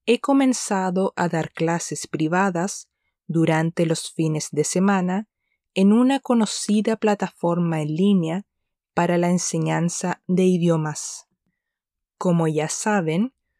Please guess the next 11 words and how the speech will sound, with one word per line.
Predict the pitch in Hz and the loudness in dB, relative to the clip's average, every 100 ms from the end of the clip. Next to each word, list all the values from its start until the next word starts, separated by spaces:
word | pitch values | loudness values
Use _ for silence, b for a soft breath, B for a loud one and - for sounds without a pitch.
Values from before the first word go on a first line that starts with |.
| _ | _
soy | - - - 233 226 | -12 -6 0 2 2
diseñadora | 247 233 226 214 202 165 170 175 | -2 -2 0 2 2 4 4 4
industrial | 190 190 - - 160 156 | 4 2 0 -2 0 0
de | 156 | 0
profesión. | 160 185 - 196 - 180 143 - _ _ _ _ _ - | 0 -2 -2 -4 -2 -2 -4 -8 _ _ _ _ _ -2
No | 170 170 160 | 2 4 2
obstante, | - - - 185 196 170 160 190 _ _ _ _ | 0 -4 0 2 2 0 -4 -6 _ _ _ _
poseo | - 190 - 233 240 254 - | -2 -2 0 0 2 2 0
una | 226 220 - - | 2 2 0 0
amplia | 226 254 - 254 | 0 0 0 0
experiencia | 247 - - 190 170 190 165 160 - 151 147 | 0 -2 0 0 2 2 2 -2 -4 -6 -6